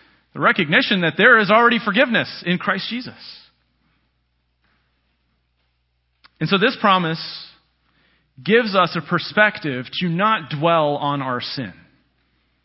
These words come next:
and to be overwhelmed with our sin, but to be quick to repent of it and seek forgiveness, and to rest in assurance that God himself has given forgiveness of sins.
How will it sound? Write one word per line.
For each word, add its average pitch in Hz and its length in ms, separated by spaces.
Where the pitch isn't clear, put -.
and 135 100
to 131 60
be 156 140
overwhelmed 151 680
with 127 140
our 123 120
sin, 123 260
but 139 140
to 135 60
be 147 100
quick 220 380
to 180 80
repent 160 480
of 147 160
it 143 120
and 135 180
seek 165 260
forgiveness, - 800
and 147 100
to 165 180
rest 180 420
in 165 120
assurance 147 720
that 147 160
God 165 260
himself 135 480
has 143 260
given 175 520
forgiveness 143 500
of 127 120
sins. 117 440